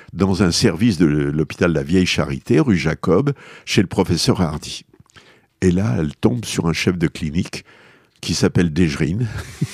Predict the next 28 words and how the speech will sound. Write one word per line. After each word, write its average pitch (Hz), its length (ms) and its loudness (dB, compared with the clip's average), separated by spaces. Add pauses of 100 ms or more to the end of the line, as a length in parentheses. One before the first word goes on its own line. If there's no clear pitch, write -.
(140)
<laughs> - 600 -6
qui, - 160 2
lui, 107 460 4 (440)
vient 117 240 4
d'arriver 101 380 4
comme 90 200 2
chef 123 260 2
de 95 100 4
clinique. 90 600 0 (580)
Et 107 160 6
ces 107 300 4
deux 101 760 4
jeunes 87 280 0
gens, 120 240 0 (960)
de, 80 340 2
dont 87 180 0
la 82 100 2
rencontre 85 540 -2
est 80 60 4
donc 87 300 0
liée 90 360 4
simplement 107 600 2
au 82 120 4
hasard, 80 520 -2 (540)
euh, 82 400 0 (140)
bon, 98 160 0
bon, 80 260 -4
ben, 71 280 -4